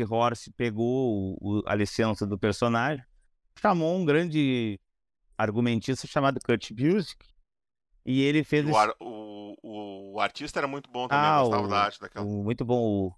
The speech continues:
Speaker 1: Carl Nord, Carl Nord, porra, não esqueci esse cara, Jorge. Como é que se dá o nome desse cara, ô Domênico? Me ajuda aí.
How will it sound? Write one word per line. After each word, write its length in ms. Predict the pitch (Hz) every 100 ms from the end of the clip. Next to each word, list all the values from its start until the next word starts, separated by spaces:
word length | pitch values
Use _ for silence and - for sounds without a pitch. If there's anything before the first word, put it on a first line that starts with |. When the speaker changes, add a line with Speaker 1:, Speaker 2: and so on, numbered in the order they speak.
| -
Speaker 1:
Carl 380 | 107 98 95 -
Nord, 720 | 95 92 92 107 95 92 -
Carl 220 | 98 92
Nord, 420 | 92 92 101 80
porra, 220 | - 98 90
não 60 |
esqueci 240 | - 92 -
esse 100 | -
cara, 200 | 95 90
Jorge. 320 | 98 104 101
Como 120 | 120
é 40 |
que 60 | 147
se 100 | -
dá 120 | 135
o 40 | 135
nome 240 | 123 131
desse 220 | 104 -
cara, 240 | 127 127 98
ô 160 | 95
Domênico? 320 | 92 92 92 -
Me 100 | 90
ajuda 220 | 117 117
aí. 140 | 110